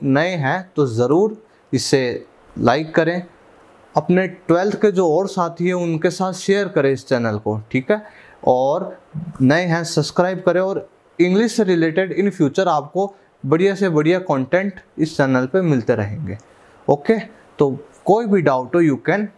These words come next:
message me directly। और क्वेश्चन आंसर से संबंधित आपको कोई भी चीज़ हो तो डिस्क्रिप्शन में मेरा Telegram चैनल का लिंक भी प्रोवाइड है, आप वहाँ से जो आपके टेक्स्ट बुक्स के क्वेश्चन आंसर वो भी आपको मिल जाएंगे।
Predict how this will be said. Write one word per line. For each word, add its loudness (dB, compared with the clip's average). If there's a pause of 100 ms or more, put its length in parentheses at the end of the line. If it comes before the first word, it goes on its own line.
message -2
me 2
directly। 0 (500)
और 0
क्वेश्चन 0
आंसर 0
से -2
संबंधित -2
आपको 0
कोई 0
भी 0
चीज़ 0
हो 0
तो -2 (260)
डिस्क्रिप्शन 0
में 0
मेरा 0 (1040)
Telegram 0
चैनल 0
का 2
लिंक -2
भी 4
प्रोवाइड 0
है, 0
आप -6
वहाँ -2
से -6 (760)
जो 2
आपके 0
टेक्स्ट -4
बुक्स -2
के 2
क्वेश्चन 0
आंसर 0
वो 2
भी 2
आपको -2 (540)
मिल 4
जाएंगे। -2